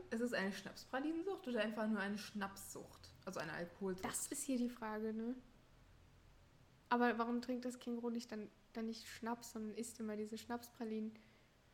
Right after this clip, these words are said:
Speaker 2: Also sind es vielleicht schon
Speaker 1: Ja.
Speaker 2: eher eine Sucht nach Schnapspralinen als
Speaker 1: Ja.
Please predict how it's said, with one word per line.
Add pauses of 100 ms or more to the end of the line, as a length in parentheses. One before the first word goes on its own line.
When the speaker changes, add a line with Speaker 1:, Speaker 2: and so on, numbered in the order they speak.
(320)
Speaker 2:
Also
sind
es
vielleicht
schon
Speaker 1:
Ja.
Speaker 2:
eher
eine
Sucht
nach
Schnapspralinen
als
Speaker 1:
Ja.